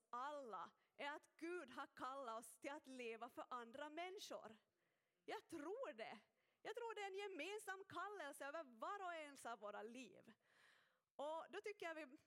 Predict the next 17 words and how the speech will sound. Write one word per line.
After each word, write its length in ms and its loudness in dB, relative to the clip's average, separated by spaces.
men 80 2
det 60 2
är 80 4
en 80 0
bra 220 2
sak 280 0
att 200 -4
prata 440 0
om 140 -4
på 100 0
något 140 -2
sätt. 180 -2
Det 80 0
är 60 2
bra 260 2
att 80 -6
få, 300 0